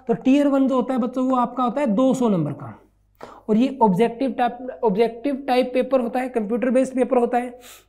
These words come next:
इसके अंदर जनरल अवेयरनेस की मैं अगर बात करूँ तो जनरल अवेयरनेस के अंदर जो मेन पार्ट रहता है वो रहता है स्टैटिक जीके का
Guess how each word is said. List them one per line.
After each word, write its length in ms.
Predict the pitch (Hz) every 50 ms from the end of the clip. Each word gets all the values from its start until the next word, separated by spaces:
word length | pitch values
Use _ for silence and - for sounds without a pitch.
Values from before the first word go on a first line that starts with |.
| _ _ _ _ _ _ _ _ _ _ _ _ _ - -
इसके 240 | 196 - - 269
अंदर 280 | 262 254 247 254 262 262 - - - - 170
जनरल 420 | 151 202 208 220 247 269 294 - -
अवेयरनेस 520 | 240 226 233 247 254 254 254 254 247 254
की 120 | - 262 254
मैं 120 | 247 240
अगर 140 | 226 226 220
बात 240 | 196 196 190 190 190 -
करूँ 200 | 165 123 110 - - _ _ - - _ _ -
तो 60 | 233
जनरल 360 | 175 202 208 220 240 269 285 285
अवेयरनेस 540 | 254 247 240 254 262 269 254 262 262 262 269
के 100 | - 254
अंदर 160 | 254 262 233
जो 100 | 254 262
मेन 320 | 226 214 226 233 254 269 254 -
पार्ट 260 | 262 254 254 254 254
रहता 260 | - 240 240 240 254 247
है 260 | 240 240 202 - - -
वो 120 | 196 254
रहता 240 | 262 247 233 247 262
है 80 | 269 247
स्टैटिक 420 | - - 233 233 233 269 262 202 180
जीके 240 | 190 190 196 175
का 140 | 151 - -